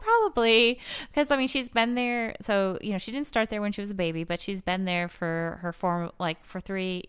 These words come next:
over three years, and, you know, that was her grow-, you know, a lot of her growing part came from there, and a lot of stuff. I mean, it's a great, it's a great daycare, and,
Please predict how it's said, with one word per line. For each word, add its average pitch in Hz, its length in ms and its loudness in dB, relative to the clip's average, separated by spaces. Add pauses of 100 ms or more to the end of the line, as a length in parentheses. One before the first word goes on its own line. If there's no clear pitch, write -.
over 202 220 -4
three 202 240 -6
years, 165 480 -6
and, 165 180 -4 (480)
you 190 100 -2
know, 180 120 2
that 175 180 6
was 180 380 -2 (100)
her 175 140 -2
grow-, 170 320 4
you 214 140 0
know, 147 180 2
a - 20 -2
lot 160 180 0
of 165 120 -2
her 165 100 -6
growing 170 500 0
part 151 380 -4
came 175 280 -4
from 170 180 -6
there, 147 320 -6
and 143 180 -6 (480)
a - 40 -10
lot 156 160 0
of 170 140 2
stuff. - 260 -4
I - 40 -12
mean, 160 180 -6
it's 160 100 -10
a 170 60 -4
great, 170 480 -2
it's - 140 -8
a 160 40 -6
great 170 460 -2
daycare, 151 560 -2
and, 143 260 -4